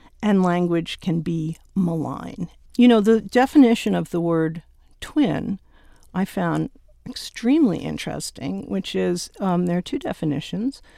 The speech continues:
One is twin as a noun, means the same, two of the same. Twin as a verb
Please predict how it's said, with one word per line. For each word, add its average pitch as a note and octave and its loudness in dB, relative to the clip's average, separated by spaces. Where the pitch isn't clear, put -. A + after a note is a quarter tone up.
One F#3+ 4
is F#3+ 0
twin G3 0
as F#3 -2
a E3+ 0
noun, D#3+ 0
means E3+ 2
the E3+ -4
same, E3 0
two F3+ -4
of E3+ -6
the E3+ -8
same. E3 -4
Twin C#4 4
as G#3+ 0
a G3+ 0
verb F3+ 0